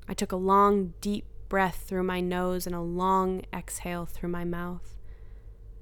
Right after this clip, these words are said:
This was the first moment of lightness I had felt in months. The muscles in my back released slightly. I opened my phone and read the text over again.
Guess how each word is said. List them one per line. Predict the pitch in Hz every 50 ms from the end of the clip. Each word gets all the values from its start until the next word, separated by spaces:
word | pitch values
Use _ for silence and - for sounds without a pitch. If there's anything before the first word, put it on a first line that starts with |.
| - - - -
This | 214 208 -
was | - 214 185
the | 190
first | 180 - - - 202 202 - - - -
moment | 190 185 190 196 185 180
of | 170 160 160
lightness | 165 175 185 185 - - 190 175 165 - -
I | - 175
had | 170 175 175 -
felt | - - 190 185 185 - - -
in | 175 165 170 170 170
months. | 175 190 208 214 185 - - - - - - - - - - - - - - - - - - - -
The | - 190
muscles | 190 190 202 220 220 - - 202 196 180 185
in | 180
my | 180 180 170 175
back | 170 - 180 185 185 180 - -
released | 185 180 180 180 196 202 196 - - - -
slightly. | - - - - 185 180 - - 180 170 170 - - - - - - - - - - - - - - - - - - - - - - - - - - - - -
I | 180 180 185
opened | 196 196 - 202 196 180
my | 180 180 175
phone | 160 - - - 180 180 180 180 180 180
and | 170 170 170
read | 180 180 180 175
the | 180
text | - - - 175 165 - - - 180
over | 180 180 175 175 175 170
again. | 165 - 170 165 165 170 170 160